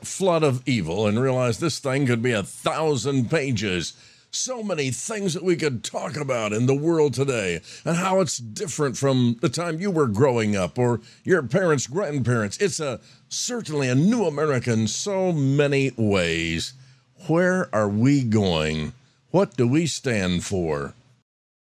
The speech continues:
Let me ask you today, do you know where you stand? What are we talking about?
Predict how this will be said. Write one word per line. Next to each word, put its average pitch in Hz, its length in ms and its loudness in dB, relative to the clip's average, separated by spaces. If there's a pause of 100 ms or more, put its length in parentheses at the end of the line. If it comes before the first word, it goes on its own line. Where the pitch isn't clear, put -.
(220)
Let 226 120 -8
me 185 100 0
ask 147 300 0
you 139 100 2
today, 123 380 4
do 131 140 2
you 233 220 2
know 143 800 4 (140)
where 151 420 4
you 135 300 2
stand? 90 840 0 (800)
What 120 100 -4
are 123 60 -4
we 104 100 -4
talking 127 460 -4
about? 135 340 -4